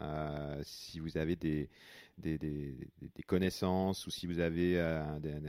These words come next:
des chambres d'hôtes que, que vous avez déjà visitées ou que vous aimeriez visiter, ou est-ce que, est-ce que vous aimeriez, euh, qu'on contacte des, d'autres chambres d'hôtes ? Est-ce que vous pensez à des gens ? Ou pas du tout, c'est pas grave si vous n'avez aucune idée, euh,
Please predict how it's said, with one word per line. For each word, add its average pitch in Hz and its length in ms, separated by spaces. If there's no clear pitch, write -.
des 73 120
chambres 101 360
d'hôtes 98 320
que, 82 640
que 82 80
vous 78 80
avez 82 100
déjà 92 240
visitées 92 720
ou 80 400
que 80 480
vous 90 240
aimeriez 110 340
visiter, 98 800
ou 80 220
est-ce - 160
que, 98 480
est-ce - 240
que 95 80
vous 90 180
aimeriez, 98 560
euh, 85 420
qu'on 82 140
contacte - 640
des, 87 720
d'autres - 200
chambres 101 280
d'hôtes ? 107 400
Est-ce - 80
que 92 80
vous 90 40
pensez 92 320
à 95 60
des 101 140
gens ? 120 240
Ou 123 80
pas 135 120
du 151 120
tout, 95 160
c'est - 120
pas 78 120
grave 78 220
si - 180
vous 82 80
n'avez 78 220
aucune 85 280
idée, 85 360
euh, 73 40